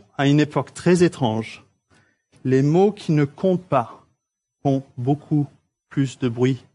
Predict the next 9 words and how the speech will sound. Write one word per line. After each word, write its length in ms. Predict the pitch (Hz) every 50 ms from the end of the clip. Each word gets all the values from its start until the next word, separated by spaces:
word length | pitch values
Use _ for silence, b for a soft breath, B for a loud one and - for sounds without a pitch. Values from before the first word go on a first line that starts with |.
| _ _
que 100 | - 139
les 100 | 117 120
mots 160 | 117 113 113
qui 140 | - - 117
comptent. 460 | - - 113 107 92 - - - - _ _ _ _ _ _ _ _ _ _ _ _ _ _ _ _ _ _ _ _ _ _ _ _ _ _ _ _ B B B B B B B _ _ _ _ -
Et 60 | 160
lorsque 280 | 175 202 - - - 175
Dieu 240 | 151 127 147 170
parle 340 | - - - 160 143 127 110